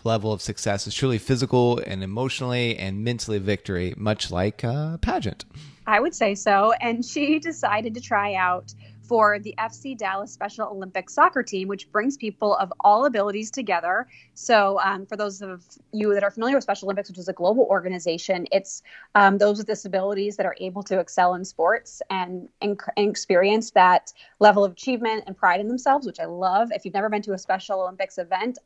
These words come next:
Speaker 2: I would highly recommend it. And so in the soccer team, when they all play together, barriers do not exist. So she played here for two years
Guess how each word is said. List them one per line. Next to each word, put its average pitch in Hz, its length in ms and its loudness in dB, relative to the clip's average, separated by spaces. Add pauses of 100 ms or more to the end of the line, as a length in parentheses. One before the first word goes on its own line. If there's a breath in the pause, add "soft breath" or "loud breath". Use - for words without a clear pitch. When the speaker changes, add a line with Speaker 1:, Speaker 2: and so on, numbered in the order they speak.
Speaker 2:
I 180 160 -6
would 165 120 -6
highly 208 540 4 (320)
recommend 170 420 -8
it. 226 240 0 (420 soft breath)
And 214 480 4 (140)
so 240 160 2
in 247 80 4
the 254 60 0
soccer 294 260 2
team, 196 320 -6 (100)
when 202 120 -4
they 190 180 -6 (160)
all 202 80 4
play 190 160 -2
together, 240 300 2
barriers 196 420 -2
do 202 80 -20
not 175 140 -8
exist. 233 560 0
So 202 100 0
she 285 180 0
played 240 260 2
here 202 180 0
for 196 160 -6
two 285 180 0
years 220 440 0